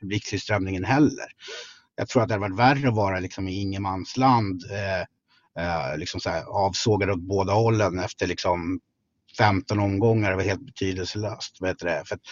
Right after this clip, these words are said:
A I K knyter näven i fickan, eh, när det, när det, när det väl gäller. För att jag tror att det är väldigt få A I K-are som, liksom, identifierar sig själv som medgångs-, eh, eh, supportrar. Och det,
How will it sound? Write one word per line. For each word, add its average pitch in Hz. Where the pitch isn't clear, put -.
A 104
I 110
K 117
knyter 127
näven 95
i 95
fickan, 101
eh, 65
när 95
det, 87
när 98
det, 87
när 95
det 98
väl 98
gäller. 104
För -
att 95
jag 98
tror 107
att 90
det 101
är 95
väldigt 98
få 101
A 95
I 92
K-are 104
som, 92
liksom, 85
identifierar 95
sig -
själv 95
som 98
medgångs-, 92
eh, 80
eh, 76
supportrar. -
Och 87
det, 95